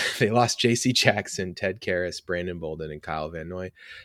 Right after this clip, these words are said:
In the draft, they drafted Cole Strange, Tyquan Thornton, and Bailey Zappi. Seahawks connection, Justin Coleman, of course, started his, uh, career breakout as a New England Patriot.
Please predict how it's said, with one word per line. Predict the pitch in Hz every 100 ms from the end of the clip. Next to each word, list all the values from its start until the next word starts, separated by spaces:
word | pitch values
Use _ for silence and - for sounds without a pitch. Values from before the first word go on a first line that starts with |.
| -
In | 110
the | 104
draft, | 98 92 -
they | 92 85
drafted | - 87 85 82 -
Cole | 107
Strange, | 107 107 98 92
Tyquan | - 90 - 95 82
Thornton, | 87 85 87
and | 82 73
Bailey | 80 80
Zappi. | 78 82 87 92
Seahawks | - 92 78
connection, | - 80 76 - 78 -
Justin | - 82 73
Coleman, | - 71 65 65 - _
of | _
course, | - 71 - - -
started | - - - 65 65 64
his, | - - - _ -
uh, | 71
career | - - 82 76
breakout | 71 69 69 62 65 -
as | 87 78
a | 78
New | 69
England | 73 73
Patriot. | - - - - -